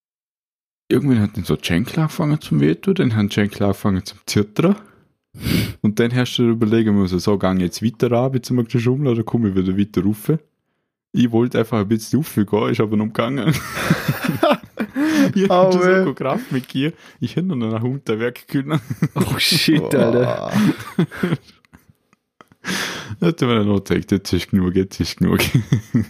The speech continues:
Speaker 1: <laughs> Und danach noch drei Stück aufrennen, zum Zeug aus dem Zimmer holen. Mhm.
Speaker 3: Boah. Alter.
Speaker 2: Ja, also Stärkerlauf hat bei mir böse in der Kaserne auch viel. Ja.
Speaker 1: Ja, wie viel Stück haben die?
Speaker 2: Ähm,
Speaker 3: Alle.
Speaker 2: Urnen,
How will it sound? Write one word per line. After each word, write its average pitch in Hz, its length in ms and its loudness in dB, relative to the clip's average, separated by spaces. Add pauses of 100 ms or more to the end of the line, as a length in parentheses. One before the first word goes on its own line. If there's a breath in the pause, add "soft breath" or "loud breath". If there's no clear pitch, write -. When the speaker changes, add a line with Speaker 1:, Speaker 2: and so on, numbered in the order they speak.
(140)
Speaker 1:
<laughs> - 840 -20
Und 107 160 2
danach 107 240 4
noch 104 100 4
drei 107 220 2
Stück - 280 0
aufrennen, 95 460 2
zum - 140 -2
Zeug 107 280 0
aus 90 60 0
dem 82 140 -2
Zimmer 95 260 0
holen. 76 180 -2 (360)
Mhm. 101 240 -2
Speaker 3:
Boah. 110 500 2 (1120 loud breath)
Alter. 127 420 -8 (760 soft breath)
Speaker 2:
Ja, 117 260 6
also 117 200 2
Stärkerlauf 113 560 2
hat 104 100 0
bei 107 80 -2
mir 107 240 2
böse 104 300 2
in - 40 -2
der 101 80 0
Kaserne 101 480 -2
auch 101 120 -2
viel. - 360 -6 (1000)
Ja. - 220 -4
Speaker 1:
Ja, 101 120 -2
wie 107 80 0
viel 110 120 -4
Stück - 320 -4
haben 98 160 -2
die? 107 120 -2
Speaker 2:
Ähm, 147 80 -4 (520)
Speaker 3:
Alle. 117 720 2
Speaker 2:
Urnen, 156 440 2